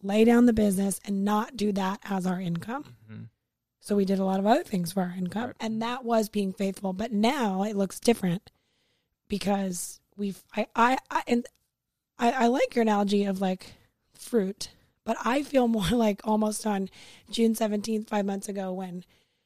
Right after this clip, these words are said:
Speaker 1: we, you know, launched the shirts and they did so well. I felt like I saw the sun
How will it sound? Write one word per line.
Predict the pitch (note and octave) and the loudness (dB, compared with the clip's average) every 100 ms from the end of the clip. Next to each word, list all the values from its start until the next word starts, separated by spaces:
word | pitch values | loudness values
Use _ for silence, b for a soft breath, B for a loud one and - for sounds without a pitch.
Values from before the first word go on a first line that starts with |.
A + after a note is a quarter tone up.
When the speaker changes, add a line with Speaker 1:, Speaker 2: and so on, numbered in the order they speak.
| _ - | _ -6
Speaker 1:
we, | G3 G3 F#3 F#3 - _ | 0 2 2 -2 -6 _
you | - A3+ | 0 4
know, | G3+ | 6
launched | F#3+ G3 G3 - | 6 4 2 0
the | G3 | -2
shirts | F#3+ G3 G3 | 0 -2 -2
and | G3 | -2
they | F#3+ | 0
did | G3 | 0
so | G3 G3+ | 2 2
well. | F#3+ F#3 F#3 - | 4 2 -2 -4
I | G#3 G#3+ A#3+ | 0 2 2
felt | - A#3 | 4 6
like | G#3+ G#3+ | 6 4
I | G#3+ | 2
saw | G3+ G#3 | 2 2
the | G3 F#3+ | 4 2
sun | - G3+ F#3 F#3+ F#3+ | 2 0 0 0 -2